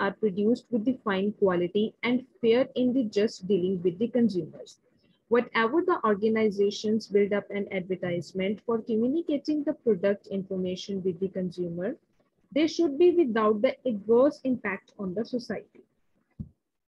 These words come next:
The concept of green marketing, which may concern with the ecological factors, which, in which the human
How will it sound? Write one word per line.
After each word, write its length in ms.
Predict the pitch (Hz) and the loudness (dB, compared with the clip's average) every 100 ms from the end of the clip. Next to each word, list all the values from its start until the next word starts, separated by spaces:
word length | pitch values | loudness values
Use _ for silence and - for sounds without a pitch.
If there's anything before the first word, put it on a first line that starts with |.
| _ _ _ _ _ _ _ 339 | _ _ _ _ _ _ _ -4
The 80 | |
concept 420 | 330 381 381 370 - | 2 2 2 0 2
of 240 | 440 269 | 0 2
green 240 | 233 269 285 | 2 2 2
marketing, 680 | 240 208 220 202 220 226 208 | 2 0 -4 -2 0 0 -2
which 240 | 262 - | -4 -4
may 140 | 320 | -6
concern 580 | 330 311 302 247 226 226 | -2 -2 0 -2 -2 0
with 160 | 233 214 | -2 -2
the 120 | 247 | -6
ecological 640 | 220 220 208 190 233 262 254 233 | -4 2 2 2 -2 -4 -4 -4
factors, 600 | 175 - 185 185 180 - _ - | -10 -8 -4 -4 -6 -16 _ -4
which, 380 | 196 294 - - _ _ _ | 0 0 -4 -18 _ _ _
in 200 | 277 269 | -4 -2
which 340 | 262 302 - _ | -2 -6 -8 _
the 260 | 320 330 - _ 247 | -4 -4 -8 _ -6
human 520 | 233 247 247 302 277 | 0 2 2 2 -2